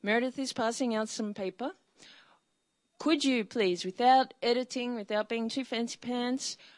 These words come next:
write down the first word or phrase you think of when I say the word creativity to you? Okay, so it might be your relationship with creativity. It might be,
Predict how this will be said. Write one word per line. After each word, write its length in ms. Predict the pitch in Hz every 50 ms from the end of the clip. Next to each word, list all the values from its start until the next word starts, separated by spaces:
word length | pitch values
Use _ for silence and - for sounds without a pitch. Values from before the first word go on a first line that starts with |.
| - _ _
write 400 | - 220 240 262 285 294 285 -
down 260 | 294 269 269 269 262
the 80 | 247 220
first 800 | - - - - - 277 269 277 285 302 285 - - - -
word 600 | 202 214 226 233 240 247 262 269 269 269 269 220 - -
or 180 | 196 196 202
phrase 720 | 196 - - - - 214 220 233 233 247 277 285 269 - 214
you 160 | 208 214 214
think 360 | - - 226 226 226 - 214
of 440 | 190 190 185 190 208 233 233 - - _ _ _ _ - _ _ _ _ _ _ _ _
when 500 | 190 214 226 233 233 233 240 240 233 220 - -
I 100 | 202 202
say 320 | - - 226 214 208 208
the 120 | 202 190
word 340 | 185 185 185 185 185 175 -
creativity 760 | - - 220 190 185 185 185 - - 170 156 160 156 151 143 -
to 120 | - - 156
you? 220 | 160 - - 143 - - - _ _ _ _ _ _ _ _ _ _ _ _ -
Okay, 380 | - 175 - - 185 190 196 202
so 240 | 196 - 208 185 185
it 80 | -
might 220 | 214 233 240 226 -
be 80 | 269
your 180 | 254 226 214 202
relationship 640 | 196 196 202 226 262 - 311 311 294 - 339 - -
with 140 | 294 - -
creativity. 760 | - 311 294 302 285 - 311 285 294 294 294 294 294 285 - - - - _ _ _ _ _ _ _ _ _ _
It 180 | - 208 208 -
might 400 | 214 220 220 226 226 220 - _
be, 640 | 233 226 220 220 214 214 214 214 202 208 208 185